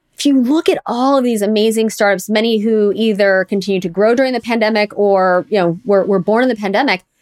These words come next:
I do feel that many of those will help the retailer do a large portion of logistics or supply chain or sourcing or marketing or me-, retail media.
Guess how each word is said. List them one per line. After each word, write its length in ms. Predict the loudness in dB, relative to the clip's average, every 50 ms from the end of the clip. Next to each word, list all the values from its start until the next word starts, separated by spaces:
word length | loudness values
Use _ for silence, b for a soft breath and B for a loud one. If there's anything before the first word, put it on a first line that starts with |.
| b b b b b b _ _ _
I 280 | -10 -6 -4 -2 -2 -2 0
do 240 | 2 2 2 2 0
feel 640 | -2 -6 -8 -4 -2 0 0 2 2 2 2 0 0
that 200 | 0 -2 -2 -2
many 380 | -2 0 0 2 2 2 2 2
of 100 | 2 2
those 540 | 2 2 2 2 2 0 0 -2 -4 -8 _ _ _ -6
will 580 | -2 0 2 2 4 4 4 4 2 0 -2 _ _ _ _ -14
help 400 | -12 -10 -4 -2 -2 -2 -2 -2
the 80 | -2 -2
retailer 640 | 0 -2 -4 -4 -2 0 0 2 2 2 0 0
do 600 | -2 -2 0 2 2 4 4 4 4 4 2 0 b b b b b b b b _ _ _ _ _ -2
a 80 | -2 0
large 380 | 2 2 2 0 0 -2 -2
portion 340 | -4 -2 -2 -2 -2 0 2
of 320 | 2 4 4 2 0 -2 -8 _ _ -2
logistics 580 | -2 0 0 0 -2 0 0 -2 -2 -2 -8 -18 _ _ -2
or 140 | -2 -2
supply 340 | -2 -4 -8 -4 -2 -2 -2
chain 300 | -2 -4 -6 -6 -6 -8 _ _ -2
or 140 | 0 0 0
sourcing 600 | 0 0 0 0 0 0 -2 -2 -2 -2 -4 -6 B B B B 0
or 140 | 0 2
marketing 560 | 2 2 2 0 0 0 -2 -2 -2 -4 -4 -2
or 180 | -2 0 0 2
me-, 200 | 0 -2 -4 -2
retail 320 | -2 -2 -2 0 -2 0
media. 320 | 0 2 2 2 0 0